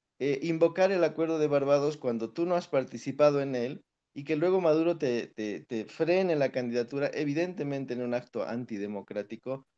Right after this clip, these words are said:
no necesariamente puede ser atribuido a un incumplimiento del acuerdo, ¿no?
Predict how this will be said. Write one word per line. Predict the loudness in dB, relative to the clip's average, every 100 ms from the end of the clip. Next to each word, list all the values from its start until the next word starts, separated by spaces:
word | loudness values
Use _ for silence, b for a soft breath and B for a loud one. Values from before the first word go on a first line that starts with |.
| _
no | -4 0 2
necesariamente | 2 -2 -2 0 0 -4 -6
puede | -6 -4 -4
ser | -4 -4
atribuido | -4 -6 -8 -6 -2 -2 -2
a |
un | -4 -4
incumplimiento | -6 -6 -6 -4 -6 -2 0 0 -2 -2
del | -2 -4
acuerdo, | -8 -12 -14 -16 _ _ -12
¿no? | -10